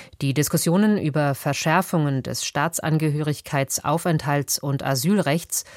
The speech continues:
bedrohten dieses Selbstverständnis. Die Vorschläge der Union seien zudem rechtswidrig und schwächten den Wert europäischen und internationalen Rechts.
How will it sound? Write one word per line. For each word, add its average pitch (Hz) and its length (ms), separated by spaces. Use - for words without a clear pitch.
bedrohten 165 580
dieses 131 300
Selbstverständnis. 127 1000
Die 196 100
Vorschläge 214 460
der 214 140
Union 196 360
seien 185 260
zudem 165 400
rechtswidrig 180 880
und 147 200
schwächten 170 600
den 160 240
Wert 139 280
europäischen 143 760
und 131 300
internationalen 135 960
Rechts. - 540